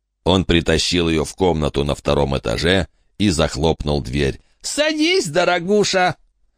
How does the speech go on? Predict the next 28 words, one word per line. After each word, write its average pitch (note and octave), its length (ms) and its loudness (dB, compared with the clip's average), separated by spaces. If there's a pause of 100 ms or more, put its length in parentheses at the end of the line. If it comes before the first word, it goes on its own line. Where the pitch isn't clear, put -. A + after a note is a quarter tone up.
(200)
В - 80 -20
комнате E2 480 0
не D#2+ 220 2
было D#2 220 2
ничего, D2 680 0
кроме E2 320 2
двух D2+ 300 0
стульев, F#2+ 580 2
стола E2 540 0 (220)
и C#2 80 -4
газовой E2 500 2
лампы, D#2+ 480 0
свисавшей C#2 720 -2
на C#2 100 -4
цепи C#2+ 360 -4
с - 100 -6
потолка. B1+ 640 -2 (340)
Расположение D2+ 920 0
мебели D2+ 680 0
и D2 160 0
общее D2+ 540 0
ощущение D2+ 840 0
подневольного C#2 960 0
присутствия C#2+ 880 -2
перед D2+ 300 0
разгневанным D2+ 840 0
представителем D2 920 -2
власти C#2+ 720 -2